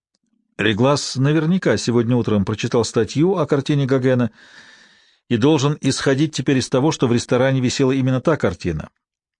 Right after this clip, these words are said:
О копии Реглас ничего не знает, а поиски отпечатков пальцев вчера на утесах едва ли его сильно вдохновляли. «Скажите Регласу, чтобы он прекратил поиск отпечатков на рамах.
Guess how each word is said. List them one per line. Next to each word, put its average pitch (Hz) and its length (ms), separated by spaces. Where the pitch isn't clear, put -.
О 101 140
копии 156 520
Реглас 139 440
ничего 135 320
не 131 80
знает, 170 540
а 101 160
поиски 156 400
отпечатков - 560
пальцев 147 640
вчера 151 400
на 143 120
утесах 151 680
едва 127 420
ли 98 80
его 101 160
сильно 107 300
вдохновляли. 101 640
«Скажите 151 560
Регласу, 147 560
чтобы 131 300
он 147 160
прекратил 143 560
поиск 139 360
отпечатков 139 560
на 120 120
рамах. 85 380